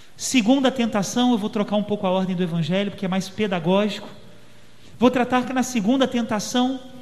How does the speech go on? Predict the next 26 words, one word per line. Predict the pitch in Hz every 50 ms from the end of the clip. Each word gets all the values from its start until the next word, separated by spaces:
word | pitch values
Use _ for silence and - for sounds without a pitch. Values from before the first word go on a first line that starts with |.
| - - - - - - -
aquela | 208 208 - - 240 247 247
em | 240
que | - - 240 247 262 277 262 226
o | 220
demônio | 190 220 208 214 240 254 254
leva | 233 226 254 269 262 254
Jesus | 226 233 247 214 185 247 262 254
pro | - - 247 240 226
alto | 226 254 277 285 294 285 - 277
do | 226 262 -
pináculo | 254 247 233 233 240 247 247 240 233 233
do | 208 226
templo | - 233 233 240 240 233 240 240 254 254 - - - - - - - - - -
e | 220 190
diz: | 160 214 220 202
"Atira-te | 220 208 - - 294 330 311 269 - - - 214 185 151 - - - - -
abaixo, | 175 165 147 185 185 185 190 175 - - - - - - - - - - - - - - - - - - - - - - - - - - - -
porque | - 202 180 - - - 226 226 233 226 226 - - - - - -
os | 214 208 165 147 220
anjos | 262 294 330 320 254 240 247 - -
te | 254 - - - - - -
socorrerão, | - - 262 247 247 - 262 254 220 220 220 196 190 190 180 165 151 139 - - - - - - - - -
te | - 233
carregarão | 208 - 226 214 240 247 240 233 220 226 254 254
pelas | - 240 220 208 175 170
mãos." | 185 185 180 -